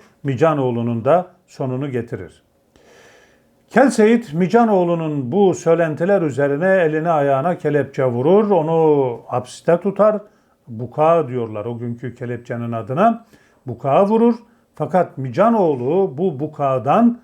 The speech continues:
kurtulur güya. Neden? Çünkü Micanoğlu'nun hem Kel Seyit'in gelini hem de hizmetkarı olan kadınla bir gönül ilişkisi vardır.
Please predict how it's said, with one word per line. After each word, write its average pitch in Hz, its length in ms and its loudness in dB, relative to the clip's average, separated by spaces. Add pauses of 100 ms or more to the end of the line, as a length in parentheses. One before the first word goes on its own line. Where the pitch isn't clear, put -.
(400)
kurtulur 156 680 0
güya. 123 460 0
Neden? 180 640 0 (300)
Çünkü 214 520 -2 (240)
Micanoğlu'nun 143 960 0
hem 156 420 -4
Kel 151 260 -6
Seyit'in 180 460 -6
gelini 156 460 -2 (300)
hem 196 240 -2
de 185 300 4 (420)
hizmetkarı 156 600 0
olan 185 320 -2
kadınla 156 520 0
bir 135 80 -4
gönül 123 360 -4
ilişkisi 156 520 -4
vardır. 202 320 0